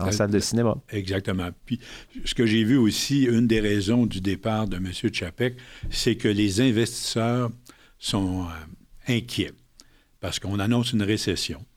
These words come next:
Speaker 2: aux États-Unis. Et si on se souvient bien, en deux mille huit, les premières ch-, choses qui ont été coupées,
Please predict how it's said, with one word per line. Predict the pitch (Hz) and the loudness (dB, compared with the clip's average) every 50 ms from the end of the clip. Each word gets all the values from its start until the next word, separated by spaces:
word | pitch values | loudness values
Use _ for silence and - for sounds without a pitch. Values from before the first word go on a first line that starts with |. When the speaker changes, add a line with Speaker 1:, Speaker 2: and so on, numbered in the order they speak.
| _ _ | _ _
Speaker 2:
aux | 101 | -8
États-Unis. | 87 90 87 - 90 82 82 78 78 69 67 - _ _ _ _ - _ _ _ _ _ _ _ | -8 -8 -6 -4 -6 -6 -6 -10 -14 -14 -16 -20 _ _ _ _ -20 _ _ _ _ _ _ _
Et | - 76 78 78 80 | -14 -14 -12 -10 -6
si | - - - - 143 | -4 -4 -2 0 2
on | 135 135 | 2 2
se | 131 | 2
souvient | - - - 127 110 95 104 104 95 87 85 | 0 -2 0 0 2 2 2 2 2 0 -2
bien, | 85 95 101 110 117 117 95 90 | -2 -2 0 0 0 -2 -2 -4
en | 87 | -6
deux | 85 90 110 104 | 0 0 2 2
mille | 95 95 87 80 82 85 | 2 0 -4 -4 -4 -2
huit, | 98 110 123 - - _ _ - - - _ _ | -2 -2 -2 -4 -14 _ _ -20 -20 -20 _ _
les | 95 90 | -10 -8
premières | _ - 95 110 117 127 131 131 120 104 95 | _ -4 -2 2 2 2 2 2 0 -2 -4
ch-, | - - - | -6 -8 -8
choses | - - - 123 123 123 120 - | -8 -2 0 2 2 2 0 -2
qui | - | -4
ont | 92 | -6
été | 87 - 101 92 | -4 -4 -6 -6
coupées, | - - - _ - 110 123 | -6 -14 -12 _ -2 -2 -2